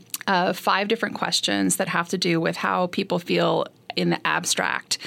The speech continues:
about women's qualifications for or suitability for public office.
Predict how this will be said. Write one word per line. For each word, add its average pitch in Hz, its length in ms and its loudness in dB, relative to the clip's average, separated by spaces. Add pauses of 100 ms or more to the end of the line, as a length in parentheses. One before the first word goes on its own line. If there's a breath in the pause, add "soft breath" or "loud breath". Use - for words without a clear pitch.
(280 loud breath)
about 170 420 2
women's 165 580 4
qualifications 170 800 0
for 165 340 2
or 170 120 2
suitability 175 640 2
for 170 220 0
public - 420 -4
office. - 480 -2